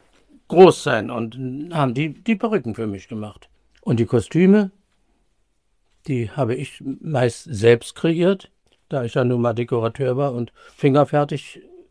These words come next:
Ich mache übrigens heute noch für andere Kollegen Schmuck. Habe immer die teuersten und die besten Kostüme angehabt, weil ich nicht auf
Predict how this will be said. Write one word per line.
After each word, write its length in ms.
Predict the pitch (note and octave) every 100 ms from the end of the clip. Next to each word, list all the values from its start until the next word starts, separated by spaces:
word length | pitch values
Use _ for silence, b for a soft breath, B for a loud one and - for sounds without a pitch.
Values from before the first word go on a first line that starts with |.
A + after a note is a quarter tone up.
| _ _ _ _ _
Ich 140 | - -
mache 220 | C#3 C#3
übrigens 460 | C#3+ - C3+ A2+ C3
heute 260 | C#3 D#3
noch 160 | D3 -
für 340 | - C#3 C#3 -
andere 340 | C3+ C3 B2+
Kollegen 500 | - B2+ B2 B2+ B2+ b b b
Schmuck. 520 | - - B2 - - _ b _
Habe 240 | B2+ A#2
immer 280 | - C3 B2 - _ -
die 120 | C#3+
teuersten 480 | - C3 C#3 - C3+
und 120 | A#2
die 60 | A2+
besten 420 | C#3 - - C#3+
Kostüme 500 | B2 - D3+ C3 C3+
angehabt, 560 | B2+ B2+ A#2+ C3+ - b b b b b -
weil 160 | A#2+
ich 340 | A#2+ B2+ - -
nicht 320 | F3 B2 -
auf 420 | A#2 - - -